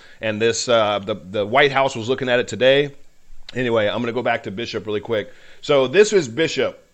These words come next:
This is Bishop Harry Jackson sharing that while Good Friday was one of the most, was the most horrific day for us as believers, as that's the day that we recognize that Jesus hung on the cross, paying the ultimate, I mean, just being,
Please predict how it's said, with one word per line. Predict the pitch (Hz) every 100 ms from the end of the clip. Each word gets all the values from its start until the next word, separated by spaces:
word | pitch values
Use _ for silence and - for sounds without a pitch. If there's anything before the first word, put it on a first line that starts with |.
| 107
This | 123 208 160
is | 143
Bishop | 104 160 180 180 170 - - _ _ _ -
Harry | 147 165
Jackson | 147 147 139 - 135 120 - -
sharing | - - 156 151 135
that | 117
while | 127 131 127 127
Good | 104 123 156
Friday | - 160 147 147 143 139
was | 113 107
one | 131
of | 120
the |
most, | 117 123 - - - -
was | 151 139
the | 127 190
most | 151 131 -
horrific | 139 131 139 127
day | 113 135 120
for | 113 123 120
us | 127 131 - - - -
as | 123 131
believers, | 104 127 139 127 110 104 -
as | 110 107
that's | 120 -
the | 113
day | 120 123
that | 120 110 95
we | 110 117 113
recognize | 107 131 139 120 117 110 104 95
that | 104
Jesus | 101 120 117
hung | 117 123
on | 123 110
the |
cross, | - 123 107 98 - - -
paying | - 165 143
the |
ultimate, | 135 147 147 120 107 -
I |
mean, | 120 117
just | 110 113 113
being, | 139 127